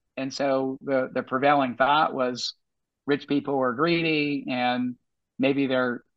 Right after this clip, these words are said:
cutting corners and they deserve to pay more in tax to, you know, now I'm an entrepreneur. And when I was going through that transition, it's like, we're the ones that,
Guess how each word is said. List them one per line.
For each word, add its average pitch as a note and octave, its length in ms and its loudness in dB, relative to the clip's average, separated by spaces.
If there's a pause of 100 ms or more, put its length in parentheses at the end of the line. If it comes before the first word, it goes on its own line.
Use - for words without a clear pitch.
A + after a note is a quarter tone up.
cutting C#3+ 320 4
corners C#3+ 640 2
and B2 120 -4
they B2+ 100 -4
deserve C3 380 -2
to C3+ 80 -6
pay C3 220 0
more B2+ 280 0
in A#2 100 -4
tax D#3 560 2
to, C#3 460 0 (840)
you C#3+ 120 2
know, B2+ 400 2 (200)
now D3 260 6
I'm C#3 120 2
an C3+ 80 0
entrepreneur. C3+ 880 0
And B2 120 -8
when B2+ 100 -4
I B2+ 60 -4
was B2+ 140 -8
going C3+ 220 -6
through C#3+ 140 -6
that B2+ 220 -2
transition, C3+ 640 -4
it's C3 160 -8
like, C3 180 0
we're D3 160 -2
the D#3+ 100 -2
ones C3+ 300 0
that, B2+ 360 2